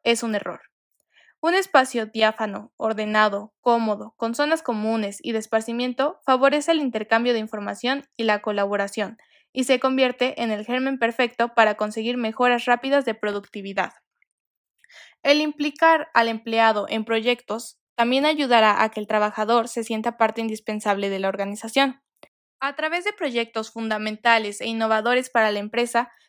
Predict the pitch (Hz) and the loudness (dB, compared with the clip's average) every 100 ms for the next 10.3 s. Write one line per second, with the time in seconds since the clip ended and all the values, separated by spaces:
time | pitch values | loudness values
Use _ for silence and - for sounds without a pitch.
0 | _ 254 277 277 285 311 330 370 330 285 | _ -2 0 0 2 4 4 2 4 4
1 | 254 233 214 208 214 214 208 247 247 226 | 2 -4 -4 -2 -2 -4 -2 -2 -2 -6
2 | 220 208 208 220 240 254 214 - _ _ | -6 -8 -4 -2 -2 -2 -4 -10 _ _
3 | - 233 254 247 247 220 214 214 254 262 | -6 -2 -2 -2 2 2 2 2 4 2
4 | 226 220 220 - 254 240 - _ _ - | -2 -6 -10 0 0 0 -10 _ _ -4
5 | 233 247 254 285 302 294 269 247 233 220 | -2 -2 4 6 6 4 -2 0 -2 -2
6 | 214 226 254 - 233 226 220 247 254 247 | -4 -4 -6 -6 -6 -4 -4 -2 -2 -4
7 | 233 208 214 208 196 196 _ _ _ _ | -6 -8 -4 -4 -4 -10 _ _ _ _
8 | _ _ _ _ 269 277 285 277 269 285 | _ _ _ _ 0 4 4 2 0 0
9 | 254 269 - 254 262 262 269 269 285 285 | -2 -4 0 2 2 -2 -2 -2 -2 2
10 | 320 302 226 | 0 0 -12